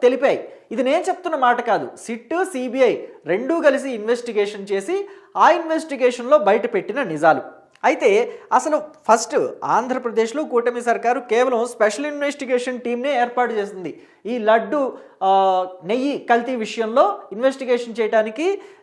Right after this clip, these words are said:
సిట్ని, ఆ, ఏర్పాటు చేసింది. అయితే వైవి సుబ్బారెడ్డి ఉన్నారు కదా, జగన్మోహన్ రెడ్డికి సొంత బాబాయి, ఒకప్పుడు టీటీడీలో చైర్మన్గా పనిచేసిన వ్యక్తి, ఇప్పుడు వైసీపీ నుంచి రాజ్యసభ సభ్యుడు.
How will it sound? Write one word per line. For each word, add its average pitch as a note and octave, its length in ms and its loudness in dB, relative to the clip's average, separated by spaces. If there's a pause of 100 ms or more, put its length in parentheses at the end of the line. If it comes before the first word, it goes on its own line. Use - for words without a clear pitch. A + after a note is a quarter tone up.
సిట్ని, D#4 720 -4 (220)
ఆ, F#3+ 60 0
ఏర్పాటు C4 460 0
చేసింది. E3 340 -6
అయితే B3+ 640 0 (240)
వైవి E4 360 6
సుబ్బారెడ్డి C#4+ 520 2
ఉన్నారు B3+ 260 2
కదా, C4 320 2 (540)
జగన్మోహన్ C#4 520 0
రెడ్డికి B3+ 260 -6
సొంత G#3 280 -6
బాబాయి, C4 520 2 (120)
ఒకప్పుడు C4+ 680 -2 (220)
టీటీడీలో C4+ 720 -2 (140)
చైర్మన్గా C4+ 440 2
పనిచేసిన A#3 540 -4
వ్యక్తి, G#3+ 300 -6
ఇప్పుడు C#4+ 460 -8
వైసీపీ A#3+ 520 -2
నుంచి A#3+ 220 -6
రాజ్యసభ G#3 480 0
సభ్యుడు. B2+ 440 -8